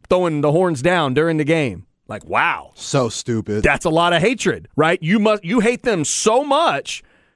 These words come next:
Speaker 1: that you're showing us how much you hate them, and you're not worried about yourselves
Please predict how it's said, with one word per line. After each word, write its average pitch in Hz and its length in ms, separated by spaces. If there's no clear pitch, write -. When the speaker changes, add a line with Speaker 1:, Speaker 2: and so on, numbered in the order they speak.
Speaker 1:
that 190 140
you're 202 160
showing 247 420
us 190 120
how 208 100
much 202 180
you 185 120
hate 185 220
them, 196 180
and 175 100
you're 175 80
not 185 200
worried 185 200
about 170 220
yourselves 202 840